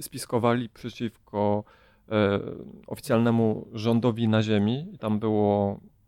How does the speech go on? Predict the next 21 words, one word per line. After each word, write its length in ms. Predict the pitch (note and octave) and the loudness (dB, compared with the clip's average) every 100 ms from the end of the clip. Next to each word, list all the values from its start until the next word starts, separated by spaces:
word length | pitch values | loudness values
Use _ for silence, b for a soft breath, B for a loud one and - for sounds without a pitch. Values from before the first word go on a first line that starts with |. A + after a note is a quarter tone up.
| _ | _
kilkaset 480 | - A#2 A#2+ - A2 | -18 -8 -4 -2 0
rodzin, 360 | A#2 A2 A2+ C#3 | 2 2 0 -6
chyba 180 | A#2 | -2
ze 100 | G2+ | -2
sto 240 | G2 - A#2 | -2 0 2
rodzin 340 | A#2+ A#2+ C3 | 2 0 -4
albo 200 | A#2+ G2+ | -6 -4
więcej. 520 | G#2 G2+ G2+ A#2 D3+ F3+ b b b _ | -2 -2 -2 -2 -2 -4 b b b _
E, 320 | - A2+ A2+ A2 | 0 4 4 2
i 80 | |
zos-, 220 | C3+ D#3+ - | -2 -4 -2
i 60 | |
zostali 280 | C3+ - D#3+ | 0 4 4
zesłani 520 | C3+ C3+ - D3+ D3 | 4 2 2 4 4
na 160 | C3 B2 | 4 2
Ziemię 300 | A#2+ A#2 B2+ | 4 2 2
bez 220 | D3+ C3+ | 2 0
żadnych 380 | A#2 C3 B2+ A#2 | 0 0 0 -2
technologii. 800 | - - B2 A2 A2 A#2 C#3+ - | -4 -2 2 4 4 -2 -6 -8
I 140 | C3 | -6
je-, 220 | A#2+ B2 | 2 2